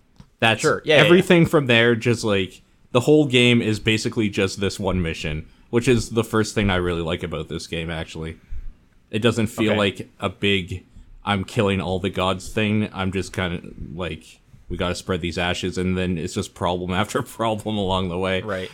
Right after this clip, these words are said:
Speaker 1: But, um,
Speaker 2: I mean, it's gonna get there. He's gonna kill all the gods. Y-, you know it's coming.
Speaker 1: Yeah, yeah, for sure. He's gonna get there. Um,
Speaker 2: Or maybe he's just gonna kill, like, select gods this time. Who knows?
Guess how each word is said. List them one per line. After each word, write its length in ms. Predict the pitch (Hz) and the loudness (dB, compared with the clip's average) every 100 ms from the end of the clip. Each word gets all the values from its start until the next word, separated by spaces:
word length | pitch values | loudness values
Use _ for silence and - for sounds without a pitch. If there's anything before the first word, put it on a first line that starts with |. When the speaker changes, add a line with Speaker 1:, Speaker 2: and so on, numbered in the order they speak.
| _ | _
Speaker 1:
But, 240 | 147 127 131 | 2 2 2
um, 240 | 127 110 | 2 4
Speaker 2:
I 40 | 151 | 2
mean, 200 | 156 - - 151 | -2 -6 -10 -4
it's 160 | 190 | -2
gonna 200 | - 233 | 4 4
get 240 | 143 143 107 | 6 4 4
there. 180 | 104 98 | -2 -2
He's 160 | 113 | -4
gonna 160 | 139 123 | -4 -4
kill 220 | - 110 | -4 -2
all 100 | 101 | -2
the 120 | 95 | -4
gods. 580 | 92 87 87 87 - - _ _ | -6 -6 -6 -8 -14 -16 _ _
Y-, 160 | 104 - | -16 -14
you 240 | 101 117 | -4 0
know 160 | 123 110 | 2 0
it's 100 | 104 | -4
coming. 360 | - 85 80 82 | -10 -14 -14 -6
Speaker 1:
Yeah, 480 | 160 147 120 95 90 - - | 4 6 8 6 2 -6 -6
yeah, 260 | 135 113 87 | 2 4 2
for 200 | - 120 | 2 -2
sure. 300 | - 85 73 | 0 -4 -4
He's 240 | - 104 | -4 -4
gonna 180 | 107 87 | -2 -2
get 180 | 76 73 | -4 -8
there. 200 | 71 76 - 98 | -8 -8 -10 -2
Um, 360 | 104 101 98 | 2 2 2
Speaker 2:
Or 80 | 160 | 0
maybe 220 | 185 185 | 0 -2
he's 160 | 175 156 | -2 -4
just 120 | 160 | -4
gonna 160 | 165 151 | -4 -4
kill, 200 | 143 143 | -2 -2
like, 180 | 127 - | -2 -2
select 500 | - 120 98 - - | -6 -2 -2 -4 -8
gods 420 | 98 87 85 92 | -6 -6 -6 -10
this 180 | 87 - | -12 -12
time. 380 | - 82 80 - _ | -14 -16 -18 -20 _
Who 120 | - 113 | -6 -6
knows? 400 | 80 80 - | -6 -10 -14